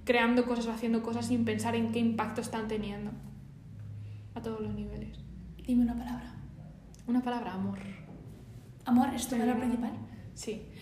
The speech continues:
Speaker 1: Amor por mí misma, amor por las personas que me rodean, amor por lo que hago, amor por lo que comparto. Creo que es la base de absolutamente todo.
Speaker 2: Me gusta mucho. Mira,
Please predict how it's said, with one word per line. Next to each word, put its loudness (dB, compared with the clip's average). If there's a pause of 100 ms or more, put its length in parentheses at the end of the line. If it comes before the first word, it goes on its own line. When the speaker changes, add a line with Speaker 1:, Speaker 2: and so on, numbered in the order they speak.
(160)
Speaker 1:
Amor 6
por 6
mí 6
misma, 4
amor 6
por 2
las 2
personas 2
que -2
me 4
rodean, 4
amor 6
por 6
lo 6
que 4
hago, 6
amor 6
por 4
lo 4
que 0
comparto. 2 (320)
Creo 4
que 6
es 2
la 4
base 0
de 0
absolutamente -4
todo. -10 (2000)
Speaker 2:
Me 6
gusta 2
mucho. 2
Mira, 4